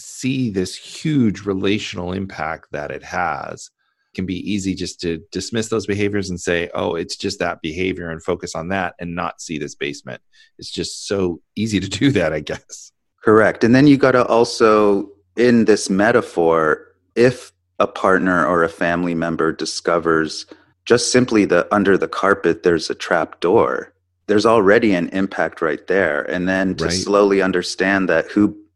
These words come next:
Speaker 2: who built this, and then to find out that someone in the family built it and didn't tell anybody is already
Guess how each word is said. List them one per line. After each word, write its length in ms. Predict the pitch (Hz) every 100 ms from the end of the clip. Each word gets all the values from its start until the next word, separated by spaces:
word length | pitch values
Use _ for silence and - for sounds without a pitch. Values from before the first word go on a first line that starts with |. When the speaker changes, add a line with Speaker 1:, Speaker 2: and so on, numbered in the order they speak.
| _
Speaker 2:
who 300 | _ - 117
built 440 | 110 95 107 139 -
this, 320 | 78 78 -
and 140 | 87
then 140 | 90 90
to 100 | 87
find 340 | - 90 90
out 200 | 87 85
that 200 | 90 80 - _ _ _
someone 400 | - 101 101 98
in 100 | 90
the 80 | 80
family 500 | - 90 98 95 82
built 360 | 76 76 -
it 260 | 80 78 -
and 300 | 80 78 76 _ _ -
didn't 240 | 87 85
tell 280 | - 80 92
anybody 640 | 107 117 135 139 151 147 _ _
is 140 | 104
already 760 | 101 104 98 110 117 98 80 -